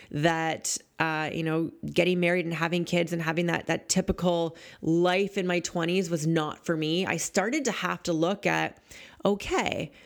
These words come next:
how are other people living their lives and doing things? You know, because I was raised to, you know, get good grades, you know, go to school, get a good job, you know, have some security, get married, have kids,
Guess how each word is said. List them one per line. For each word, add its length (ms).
how 240
are 220
other 280
people 560
living 380
their 160
lives 480
and 300
doing 420
things? 540
You 80
know, 140
because 200
I 160
was 240
raised 720
to, 540
you 80
know, 240
get 160
good 160
grades, 480
you 60
know, 100
go 220
to 80
school, 360
get 140
a 60
good 180
job, 500
you 80
know, 140
have 240
some 100
security, 600
get 200
married, 280
have 280
kids, 520